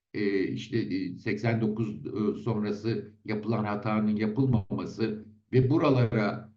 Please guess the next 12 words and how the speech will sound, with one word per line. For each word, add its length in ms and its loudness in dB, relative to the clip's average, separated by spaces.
e, 460 -8
şey 260 4
vererek, 640 0
ağırlık 520 2
vererek 640 2
artacak 380 0
olan 440 -2
yoksullaşmanın 1040 -2
bir 280 2
ölçüde 440 0
yükünü 600 2
hafifletebileceği, 1200 -2